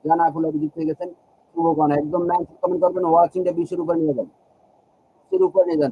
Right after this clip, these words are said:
তিরিশ plus করবো ওয়াচিং, একদম সুযোগ দাদা, শুভকামনা। একদম সুযোগ দাদা, স-, ঠিক কথা বলছেন, তিরিশ ওয়াচিং করবেন, যান ইনশাল্লাহ তিরিশ ওয়াচিং করবেন, ভালোবাসাটা যাবে দূরে দূরে চলবে, লাইফে থেকে উড়ে দূরে চলবে। আপনি দেখেন লাইফে উড়ে দূরে চলবে, কত ফুল ভালোবাসা যাবে আপনাদের পরিবারে।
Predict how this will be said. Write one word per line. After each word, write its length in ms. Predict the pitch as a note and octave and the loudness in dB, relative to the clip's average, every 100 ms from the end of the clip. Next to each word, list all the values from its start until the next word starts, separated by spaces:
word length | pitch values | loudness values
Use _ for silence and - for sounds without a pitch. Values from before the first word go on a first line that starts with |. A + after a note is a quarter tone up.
| - | -4
তিরিশ 220 | F3+ - - | -10 -10 -2
plus 200 | F#3 E3+ | 0 2
করবো 180 | F3+ E3+ D#3+ | 0 2 2
ওয়াচিং, 260 | D3+ C#3 G#2+ - C#3+ | 0 -4 -8 -2 -2
একদম 260 | D3+ F3+ F3+ - | 0 -2 -2 -4
সুযোগ 260 | E3+ F3+ F3 | -6 -6 0
দাদা, 180 | E3+ F3 - | 2 2 2
শুভকামনা। 400 | D#3 D#3+ D#3+ C#3 C#3 | -2 0 2 2 0
একদম 280 | D3 F3+ F3+ D#3+ | -2 -4 -4 -4
সুযোগ 380 | D#3 C#3+ _ _ C5+ | -8 -10 _ _ 0
দাদা, 180 | C5+ C#5 - | 2 2 0
স-, 200 | F3 E4 | -2 -2
ঠিক 120 | - E3 | -10 -4
কথা 160 | F3+ E3+ | -2 2
বলছেন, 240 | D3 A#2+ G#2+ _ _ _ _ - _ | 0 -2 -16 _ _ _ _ -20 _
তিরিশ 220 | G#3 F3+ E3+ | -10 2 4
ওয়াচিং 220 | C3+ D3+ B2+ | 4 2 0
করবেন, 220 | A2+ A2+ A#2 | -2 -4 2
যান 160 | C#3+ A2+ C#3+ | 2 2 -2
ইনশাল্লাহ 320 | D#3+ D#3+ C#3+ | 0 0 -2
তিরিশ 180 | F3 F3+ F#3 | -2 -4 0
ওয়াচিং 240 | F3+ F#3 F#3 | 0 0 0
করবেন, 220 | F3+ F#3+ E3+ | 2 0 0
ভালোবাসাটা 440 | C3 D#3+ E3 E3 D3+ | -2 -2 -4 -6 -2
যাবে 140 | D#3 D3+ | 0 0
দূরে 240 | D3 D3+ D#3+ C#3+ | -2 -2 -2 0
দূরে 140 | C3 - | -2 -2
চলবে, 200 | A2 - _ _ _ _ - | -8 -8 _ _ _ _ -2
লাইফে 300 | D3 E3+ F#3+ F#3 | 2 2 2 -6
থেকে 120 | F#3+ F#3 | -2 2
উড়ে 120 | F#3+ | 2
দূরে 140 | F#3 E3 | 4 4
চলবে। 180 | D3 B2 C3 | 2 0 -2
আপনি 160 | - F3+ F3+ | -2 -6 -2
দেখেন 240 | E3+ F3+ F#3 | -2 2 2
লাইফে 180 | E3 F3+ F3 | 2 -2 -4
উড়ে 120 | F3+ F3+ | -2 0
দূরে 140 | F3+ D#3 | -2 -2
চলবে, 180 | B2+ G#2+ - | -6 -6 -4
কত 160 | E3 E3 D#3 | -4 -4 -16
ফুল 100 | - E3+ | -18 -10
ভালোবাসা 340 | D#3 D3 C#3+ C#3 | -6 -4 -4 -2
যাবে 120 | D3 C#3+ | 0 0
আপনাদের 260 | D#3 D#3 D#3+ | -2 -4 -4
পরিবারে। 300 | D#3+ D#3+ | -6 -4